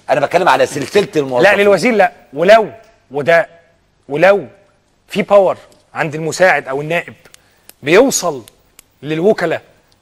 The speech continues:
Speaker 2: انه الوزير مدي للشخص ده باور، برضه كلامه بيتنفذ. هي دي الازمه.
Speaker 1: يعني
Speaker 2: انت
Speaker 1: كله،
Speaker 2: ازاي ناقل الصوره؟
Speaker 1: كله في ايد
Speaker 2: آه.
Speaker 1: الوزير في الحكومه
Speaker 2: انت
Speaker 1: دي.
Speaker 2: ازاي ناقل الصوره؟ انت ازاي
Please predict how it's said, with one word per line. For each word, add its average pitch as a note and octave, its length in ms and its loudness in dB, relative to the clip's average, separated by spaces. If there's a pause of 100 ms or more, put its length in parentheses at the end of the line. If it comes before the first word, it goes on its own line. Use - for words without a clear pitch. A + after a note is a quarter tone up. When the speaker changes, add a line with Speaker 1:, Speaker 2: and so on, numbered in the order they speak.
(120)
Speaker 2:
انه D#3 140 -8
الوزير E3 440 -2
مدي E3 400 -4 (520)
للشخص F3+ 420 -4
ده D#3+ 180 0 (920)
باور، F3 280 4 (1500)
برضه E3+ 240 0
كلامه D3+ 220 -10
بيتنفذ. - 440 -18 (840)
هي F3 100 -4
دي E3 100 -6
الازمه. A#2+ 300 -12 (180)
Speaker 1:
يعني A#2 180 -8
Speaker 2:
انت D3 100 -6
Speaker 1:
كله، D#3+ 80 -2
Speaker 2:
ازاي E3 260 0
ناقل G3+ 240 -2
الصوره؟ D3+ 460 -12 (320)
Speaker 1:
كله D3+ 220 -6
في F3 100 -14
ايد D#3 160 -8
Speaker 2:
آه. D3 140 0
Speaker 1:
الوزير C3+ 420 0
في F3 140 -6
الحكومه C#3 520 -6
Speaker 2:
انت F3 100 -6
Speaker 1:
دي. F#3 80 -2
Speaker 2:
ازاي F3 320 2
ناقل G3 180 -2
الصوره؟ C3+ 320 -12
انت D3 140 -12
ازاي G#3 460 0